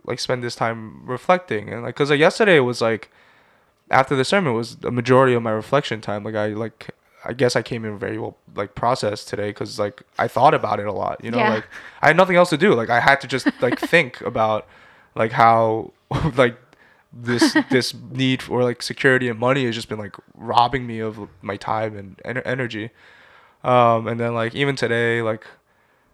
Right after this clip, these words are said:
Speaker 1: I went to school to, to pretty much do
Speaker 2: <laughs>
Speaker 1: nothing, but I was just looking for my charger and, like,
Speaker 2: Mm.
Speaker 1: you know, I was just kinda, like, wasting time just worrying about this charger. And it's like,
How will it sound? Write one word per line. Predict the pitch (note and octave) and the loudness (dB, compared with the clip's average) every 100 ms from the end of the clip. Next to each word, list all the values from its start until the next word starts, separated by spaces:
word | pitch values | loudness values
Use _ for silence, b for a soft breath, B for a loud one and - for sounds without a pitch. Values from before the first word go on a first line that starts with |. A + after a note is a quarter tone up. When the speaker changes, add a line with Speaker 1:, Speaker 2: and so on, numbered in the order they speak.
| - | -6
Speaker 1:
I | |
went | G#2 B2+ | -2 -2
to | B2 | -4
school | - C3+ C3 A#2 A2+ | -4 0 2 0 -4
to, | - - _ - | -10 -20 _ -18
to | - | -10
pretty | - C3+ | -2 4
much | C#3+ C3+ | 4 6
do | D#4+ | 4
Speaker 2:
<laughs> | B3 | 4
Speaker 1:
nothing, | C3+ - A2+ | 2 2 -4
but | A#2 | -2
I | A#2 | 0
was | B2 | -2
just | A#2+ A2 | -8 -8
looking | A#2+ A#2+ | -8 -8
for | A#2 | -6
my | G#2 | -6
charger | - B2 B2+ A2+ | -2 0 0 -2
and, | A2+ A2+ | -6 -6
like, | A#2 | -6
Speaker 2:
Mm. | A3+ A3 G#3 A3 A3+ b _ | -6 -6 -8 -10 -16 b _
Speaker 1:
you | C3 | 2
know, | B2+ | 4
I | |
was | A#2+ | 4
just | B2+ | 0
kinda, | - F3 | 0 2
like, | B2+ | 2
wasting | B2 B2 - B2+ | 0 -4 -6 -8
time | A#2 A2+ A#2+ | -4 -2 -4
just | A2+ A#2 | -6 -8
worrying | A#2 A#2+ | -6 -6
about | A#2+ A#2 A2 - | -4 -2 -2 -4
this | - - | -10 -6
charger. | - A#2+ A#2+ G#2+ | -2 -2 -2 -4
And | E2 A2+ | -4 -6
it's | A#2 | -4
like, | A#2+ A#2 - | -2 -4 -6